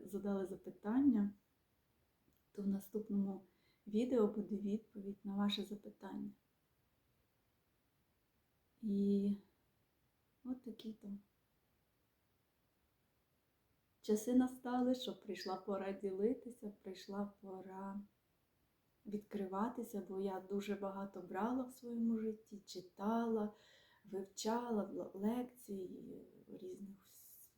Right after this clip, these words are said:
різних семінарів, вебінарів. І я впитувала, впитувала, а тепер приш-, прийшла пора віддавати, ділитися. І я безмежно вам дякую за ваші коментарі,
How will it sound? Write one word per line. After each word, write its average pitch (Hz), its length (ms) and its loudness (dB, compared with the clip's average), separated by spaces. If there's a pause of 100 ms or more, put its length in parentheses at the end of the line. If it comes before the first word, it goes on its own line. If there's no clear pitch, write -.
(240)
різних 196 580 -6
семінарів, 226 760 4
вебінарів. 226 560 2 (800)
І 202 60 -14
я 196 300 -2 (380)
впитувала, 208 540 2
впитувала, 208 680 -4
а 196 60 -12
тепер - 460 -8
приш-, - 400 -8
прийшла 208 340 -6
пора 208 480 -2 (600)
віддавати, 202 680 -6
ділитися. 196 840 -4
І 202 140 0
я 214 180 -2
безмежно 214 600 0
вам 180 280 -6
дякую 202 500 -6
за 185 200 -14
ваші 208 320 -6
коментарі, 208 880 -2